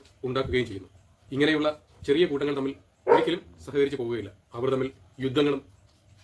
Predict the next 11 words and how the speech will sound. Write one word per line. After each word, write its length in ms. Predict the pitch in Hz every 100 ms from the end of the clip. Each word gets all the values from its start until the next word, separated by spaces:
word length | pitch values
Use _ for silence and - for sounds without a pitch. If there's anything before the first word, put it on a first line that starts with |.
| _
പരസ്പര 380 | 139 147 - 147 - - _ - 135
കലഹങ്ങളും 420 | 143 151 147 147 _ 135
ഉണ്ടാവാറുണ്ട്. 460 | 127 123 107 - - - _ _ _ _ _ -
നൂറിൽ 180 | 135 160
കൂടുതൽ 200 | 165 160
അംഗങ്ങളുള്ള 460 | 156 156 156 156 - _
ഒരു 140 | 131 208
കൂട്ടത്തെയും 420 | 170 - 151 151 - -
ശാസ്ത്രജ്ഞന്മാർ 520 | 135 139 139 139 135 135 - 131
ഇതുവരെ 340 | 131 135 135 - 117
നിരീക്ഷിച്ചിട്ടില്ല. 500 | 117 120 117 95